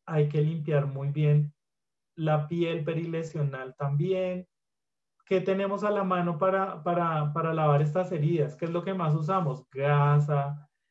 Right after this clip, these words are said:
tenemos, podemos utilizar la solución salina, que es lo que más tenemos disponible.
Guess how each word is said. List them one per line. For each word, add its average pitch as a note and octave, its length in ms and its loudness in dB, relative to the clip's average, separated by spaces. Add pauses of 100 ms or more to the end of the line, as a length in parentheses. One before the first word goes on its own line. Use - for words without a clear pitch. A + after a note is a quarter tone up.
(140)
tenemos, D3 480 2
podemos D3+ 460 2
utilizar D#3 520 -2
la C#3 120 -2
solución D3+ 480 0
salina, D3 480 2
que E3 80 -4
es D#3+ 60 -4
lo D3 120 0
que D3+ 80 -4
más D3 240 0
tenemos C#3 400 -8
disponible. E3 920 -6